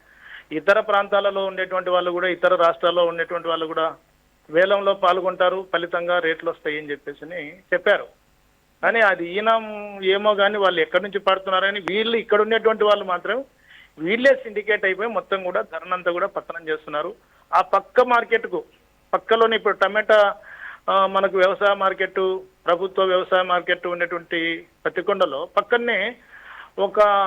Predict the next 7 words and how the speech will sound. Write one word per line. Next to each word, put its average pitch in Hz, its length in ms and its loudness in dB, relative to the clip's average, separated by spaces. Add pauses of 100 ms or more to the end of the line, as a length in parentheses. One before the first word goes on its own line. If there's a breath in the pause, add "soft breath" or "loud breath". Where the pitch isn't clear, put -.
(1300)
ఆ, 170 340 2
లీడర్, 208 380 2
ఒక 175 260 -6
రాజకీయ 190 500 2
నాయకునిది 196 760 -2 (260)
మార్కెట్ 220 400 2
ఉంది. 135 240 -8